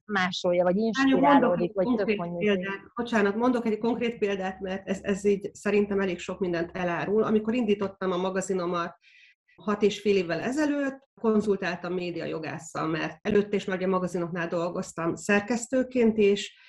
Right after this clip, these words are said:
Speaker 2: és volt arra precedens, pedig nagy kiadóknál dolgoztam,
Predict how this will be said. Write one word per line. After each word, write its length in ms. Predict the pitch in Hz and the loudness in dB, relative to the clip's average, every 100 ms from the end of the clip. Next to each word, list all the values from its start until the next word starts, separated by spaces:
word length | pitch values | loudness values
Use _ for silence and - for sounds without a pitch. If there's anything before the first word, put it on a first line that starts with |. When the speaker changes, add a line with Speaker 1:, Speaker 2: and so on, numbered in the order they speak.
| - - | -20 -16
Speaker 2:
és 80 | - | -2
volt 240 | 233 220 | 2 2
arra 160 | 208 185 | 2 0
precedens, 760 | 214 220 208 175 190 240 311 | 0 0 0 -2 0 0 -2
pedig 380 | - 185 202 202 | -2 0 0 0
nagy 240 | 214 196 - | -2 -4 -4
kiadóknál 640 | 202 175 160 165 170 147 | -4 -4 -6 -8 -6 -6
dolgoztam, 1040 | 160 151 180 214 220 - 247 262 277 - | -4 -4 -4 -4 -4 -2 0 2 0 -2